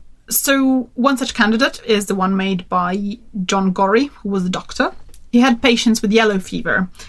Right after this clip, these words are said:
and wanted to cool them down to give them relief. So he created a machine that made ice and blew air over it, which of course is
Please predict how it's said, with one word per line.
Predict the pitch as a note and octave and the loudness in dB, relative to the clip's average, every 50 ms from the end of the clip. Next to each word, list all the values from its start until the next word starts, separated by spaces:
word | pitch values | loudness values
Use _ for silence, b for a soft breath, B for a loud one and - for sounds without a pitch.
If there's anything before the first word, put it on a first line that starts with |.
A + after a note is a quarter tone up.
| B B - | B B -2
and | A3 G3+ G#3 | 0 2 2
wanted | G#3+ G#3 - - - | 2 2 0 -2 -6
to | G3+ | -6
cool | - - G#3 G3 F#3+ | -4 -2 0 0 0
them | F3+ F#3+ F#3 F3+ F3+ | 0 0 0 0 2
down | F#3+ F3+ E3+ F3 F3 F3 | 2 0 0 -2 -4 -8
to | F3+ | -8
give | F3 F3+ F3 - | -8 -8 -8 -8
them | F3 E3+ E3+ | -8 -8 -6
relief. | F3 F3 F#3 F#3 - - - - - - B B B B B B B B | -4 -4 -4 -6 -6 -8 -12 -16 -16 -16 B B B B B B B B
So | - C4 C4 | -2 2 4
he | C4+ B3 C4 | 4 4 4
created | A#3 - E4+ E4+ E4 F#4 F#4+ | 2 2 0 2 2 2 2
a | F#4 | 2
machine | E4 C#4+ - - - C4 A#3+ A3+ G#3+ G#3 F#3+ | 2 0 0 0 2 2 4 4 4 2 2
that | G#3 G#3 | 2 2
made | G#3 G#3 G#3+ G#3 G#3 F#3+ - - | 2 2 2 0 0 -2 0 0
ice | A#3+ C4 A3+ - - A#3+ A#3 - - - - - - - | 2 2 2 2 0 0 0 0 0 -2 -2 -6 -4 0
and | A#3+ A3 G#3+ G#3+ G3+ F#3+ | 4 4 6 6 4 4
blew | - A#3+ A3+ A#3 A#3 A3 G#3+ G#3 | 4 6 6 6 6 4 4 2
air | G3+ G#3 G#3+ G#3+ | 2 2 2 2
over | G3 G3 G3 A3 B3 | 2 2 2 2 2
it, | D4 E4+ F4 - - - - - - - B B B B B B B - | 2 0 -2 -4 -6 -6 -6 -8 -16 -18 B B B B B B B -4
which | - A#3+ - A3+ | 0 0 2 2
of | F#3+ - | 0 0
course | - A3 G#3 G3+ G3+ - - - | 0 0 2 2 0 -2 -2 0
is | - A3 G3+ G3 F#3+ F#3+ F#3 F#3 - - - - - - - - | 2 2 2 2 2 2 2 0 -2 -2 -2 -2 -2 -4 -6 -10